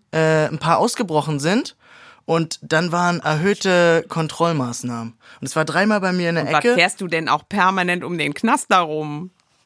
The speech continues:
Speaker 2: Du fandst das ja geil. Du hast gedacht, "Boah, lustig, hoffentlich
Speaker 1: Nein,
Speaker 2: holen die
Speaker 1: war
Speaker 2: dich
Speaker 1: ich ja
Speaker 2: noch mal
Speaker 1: nicht.
Speaker 2: raus."
Speaker 1: War ich ja nicht. Ich war ganz, ich war bei mir da in der Ecke. In Köpenick war ich unterwegs, Lichtenberg. Und da war ja eigentlich gar nichts. Aber die Kon-, Kontrollen müssen irgendwie verschärft gewesen sein.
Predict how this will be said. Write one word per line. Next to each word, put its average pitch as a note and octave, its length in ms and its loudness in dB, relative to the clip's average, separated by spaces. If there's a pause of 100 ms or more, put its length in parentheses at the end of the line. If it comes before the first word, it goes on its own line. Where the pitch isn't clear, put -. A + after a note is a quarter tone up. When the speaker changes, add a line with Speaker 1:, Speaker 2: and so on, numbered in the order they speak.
(140)
Speaker 2:
Du E3 60 -8
fandst G3 300 -2
das F#3 120 -6
ja C#3 140 0
geil. E3 400 0
Du - 80 -8
hast - 160 -4
gedacht, D#3 220 -2
"Boah, E3 180 2
lustig, D#3+ 540 0
hoffentlich D3 360 0
Speaker 1:
Nein, F3+ 60 0
Speaker 2:
holen G3+ 160 2
die C#3 60 4
Speaker 1:
war D#3+ 80 6
Speaker 2:
dich A3+ 100 4
Speaker 1:
ich - 60 -2
ja G3+ 140 4
Speaker 2:
noch E3+ 60 0
mal D#3+ 120 4
Speaker 1:
nicht. D#3 100 0
Speaker 2:
raus." D3+ 180 0
Speaker 1:
War G#3 120 2
ich - 80 -4
ja G3 100 -2
nicht. D#3 180 -4
Ich D#3 120 -8
war D3+ 140 0
ganz, D#3+ 360 -2
ich - 180 -10
war D3+ 220 2
bei D3+ 180 2
mir G3+ 220 2
da G3 160 2
in C#3 60 0
der A#2 120 -2
Ecke. B2+ 200 -4
In C3 120 -2
Köpenick F#3 440 2
war C3 80 4
ich B2 100 2
unterwegs, A#2+ 460 -2
Lichtenberg. C3+ 640 -2 (1120)
Und - 220 -4
da A#2 140 -4
war B2 140 0
ja E3+ 120 4
eigentlich B2 280 0
gar A2 200 -6
nichts. A2 300 -8
Aber A#2+ 220 -4
die B2+ 260 0
Kon-, C3 260 0
Kontrollen C3+ 440 2
müssen D#3+ 140 -2
irgendwie D3 180 2
verschärft D#3+ 440 0
gewesen A#2 320 -2
sein. A#2 280 -4